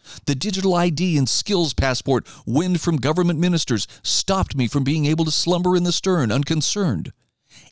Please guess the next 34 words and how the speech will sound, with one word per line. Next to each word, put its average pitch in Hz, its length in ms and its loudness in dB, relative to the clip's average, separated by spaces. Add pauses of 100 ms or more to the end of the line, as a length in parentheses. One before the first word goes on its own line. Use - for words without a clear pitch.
Each 254 320 0
of 202 100 -2
these 190 220 0
things 165 300 2
are 151 100 4
big 135 300 0
deals, 120 480 0 (560)
big 202 220 2
solid 170 440 0
bricks 113 320 0
about 107 240 0
to 117 60 -2
be 120 100 2
cemented 120 500 0
into 160 240 0
the 196 100 2
wall 127 540 2 (280)
around 117 320 2
our 120 100 2
freedoms." 139 600 -2 (1600)
And 113 100 0
he 117 140 2
asks, 131 300 0
"Who 185 120 2
can 233 160 0
command 185 360 2
these 170 200 -2
waves 147 360 0
and 117 120 0
winds 123 320 0
that 110 140 -2
toss 117 280 0
us - 120 -4
about?" - 420 -6